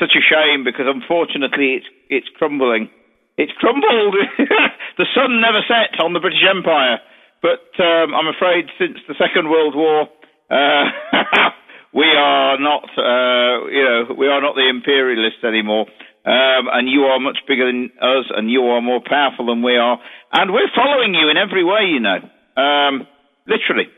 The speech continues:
everything. You know, we're, we're, we are the fifty, is it the fifty-third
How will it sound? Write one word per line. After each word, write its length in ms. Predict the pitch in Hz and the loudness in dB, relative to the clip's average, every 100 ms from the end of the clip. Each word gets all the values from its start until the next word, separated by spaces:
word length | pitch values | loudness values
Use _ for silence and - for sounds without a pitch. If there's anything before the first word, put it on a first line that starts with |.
| - | -4
everything. 440 | 185 165 123 101 | -2 -2 -4 -4
You 80 | 135 | -2
know, 80 | 127 | 0
we're, 220 | 147 131 - - _ | 0 0 -6 -20 _
we're, 220 | 147 180 160 | 0 0 2
we 140 | 180 | 0
are 320 | 190 175 170 - | 2 2 0 -2
the 80 | - - | -8 -4
fifty, 560 | 208 - 196 180 180 - | -4 -2 -2 0 0 -2
is 160 | 180 | -6
it 40 | - | -6
the 120 | - | -6
fifty-third 560 | 214 226 220 220 156 | -6 -4 -2 0 -2